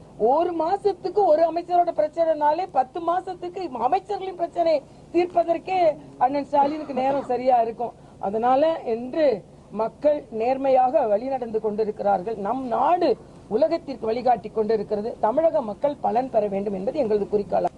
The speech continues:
தமிழக அமைச்சர்கள் ஒன்பது பேர் சுருட்டிய பணத்துல பல லட்சம் பட்ஜெட் போடலாம்.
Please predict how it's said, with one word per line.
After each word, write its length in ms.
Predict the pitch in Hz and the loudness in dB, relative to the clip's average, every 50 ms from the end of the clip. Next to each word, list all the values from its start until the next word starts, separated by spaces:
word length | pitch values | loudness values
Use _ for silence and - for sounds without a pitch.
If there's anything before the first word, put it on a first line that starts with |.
| - - | -6 -4
தமிழக 480 | 196 202 240 277 311 330 349 339 349 311 | -2 -2 0 0 2 2 4 4 4 2
அமைச்சர்கள் 720 | 254 226 233 254 285 302 - - 320 277 208 226 247 220 | 2 0 0 -2 -2 -2 -2 0 -2 0 0 0 -4 -4
ஒன்பது 480 | 175 214 233 254 285 294 320 302 254 240 | -2 -2 -2 -2 -2 -2 -2 -2 -2 -4
பேர் 180 | 208 302 - - - - | -6 -6 -8 -8 -8 -10
சுருட்டிய 520 | 262 285 339 349 349 - - 339 339 311 | -6 -4 -4 -4 -4 -4 0 2 2 2
பணத்துல 580 | 311 - 214 208 226 226 - - 208 233 - - - - - - - - - - - | 2 2 -2 -2 -2 -4 -6 -4 0 0 0 0 -2 -14 -20 -20 -20 -20 -20 -8 0
பல 280 | 214 220 240 285 320 | 2 2 4 4 4
லட்சம் 340 | 330 302 285 285 - 240 190 | 4 4 0 0 0 -6 -2
பட்ஜெட் 400 | 175 240 240 208 311 320 - - | 0 -2 -2 0 -4 -6 -6 -2
போடலாம். 380 | - 220 220 202 202 202 - | -2 -2 0 0 -2 -6 -6